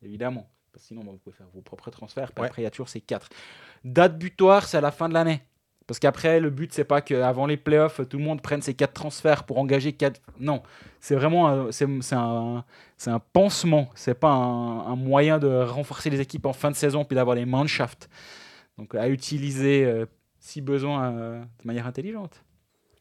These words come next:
Speaker 2: Puis deux, trois petites nouveautés qui ont été, euh, implantées dans le, dans le jeu, notamment quand, euh, on oublie des fois, et moi le premier, euh, par chance, euh, toi moins, euh, et j'ai l'impression que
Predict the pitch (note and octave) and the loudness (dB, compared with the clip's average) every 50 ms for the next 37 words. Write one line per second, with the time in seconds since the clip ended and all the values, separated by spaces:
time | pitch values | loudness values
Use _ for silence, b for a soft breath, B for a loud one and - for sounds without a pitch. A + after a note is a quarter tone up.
0 | - _ - E3 F3 - D3 E3+ F3 - - F#3+ F3+ - - D3 - - C3 B2 | -20 _ -16 -16 -10 -2 0 0 0 2 0 -4 -4 -4 -12 -16 -10 -6 -6 -4
1 | A#2 B2 B2 C3 D3 D#3 - D#3 D3 - A2+ G#2+ G2+ _ - B2 A#2+ A2 G#2 G#2 | -4 -6 -6 -4 -4 -4 -4 -6 -6 -4 -8 -8 -8 _ -6 -4 -2 -2 -2 -2
2 | G2+ G#2+ A2 A#2+ C3 B2+ E3 F3+ F#3 - F#3+ F3 E3 C#3+ B2+ A#2+ A#2 A#2 A#2 A2+ | -4 -6 -6 -6 -4 -2 0 0 0 0 0 -2 0 0 -2 -2 -2 -2 -2 -2
3 | A2+ A2+ A2+ A#2 A2+ A2+ A2+ A#2 A#2+ A#2+ B2 B2 A#2 A2+ C#3+ E3 F3+ G3 F#3+ - | 0 0 0 0 -2 -2 -4 -4 -4 -4 -4 -4 -2 2 4 6 6 6 4 0
4 | _ _ - B2+ B2+ D3 C#3+ - D#3+ E3 E3+ F3+ F3 - C3+ B2 B2 - B2 A#2+ | _ _ -8 -4 -4 -2 2 2 2 2 2 -2 -2 -4 -6 -8 -6 -6 -6 -4
5 | A#2+ A#2+ A#2+ A#2+ A#2 A#2 A2+ A#2 A2+ - _ _ _ _ _ _ _ _ _ _ | -4 -4 -4 -4 -4 -6 -8 -10 -12 -16 _ _ _ _ _ _ _ _ _ _
6 | _ _ _ _ _ _ _ - A#2+ B2+ C3+ C3 C3 D3 E3 C3+ A#2+ - - C3+ | _ _ _ _ _ _ _ -6 -2 -2 0 0 2 0 2 2 0 2 4 4
7 | B2 A#2 b b b b b b b b b - G#2 G2+ A#2+ C3+ C3+ C3 - D3+ | 4 4 b b b b b b b b b -8 -6 -2 -2 -2 -2 0 2 2
8 | C#3+ C#3 C#3 C#3+ D3 D3+ C#3 A2+ G2 F#2+ - B2 A2 - - C#3+ C#3+ C#3+ B2+ - | 2 2 0 -2 -2 -2 -2 -4 -6 -6 -8 -8 -6 -4 -2 -2 -2 -2 -4 -6
9 | - A#2+ A2+ A2 A2 A2 G#2+ G#2+ G#2+ G#2 G#2 G#2 - _ _ _ _ _ _ - | -6 -6 -4 -4 -4 -4 -4 -6 -6 -8 -12 -14 -18 _ _ _ _ _ _ -10
10 | - C3+ C3+ C3 C3 B2+ A#2+ A#2+ A#2 C3 C#3+ D3 - - B2 A#2 A2 A2 G#2+ G#2+ | -4 0 2 2 2 2 -2 -4 -4 -4 -6 -8 -10 -12 -12 -10 -10 -10 -10 -12
11 | A2 G#2+ A2 G#2 G#2+ G#2+ G#2 G#2 A2+ A#2 A2+ - - A#2+ - - C#3 B2+ B2+ - | -12 -14 -14 -16 -16 -14 -12 -10 -10 -10 -10 -10 -12 -14 -12 -10 -10 -10 -8 -8
12 | A#2 A2 | -8 -8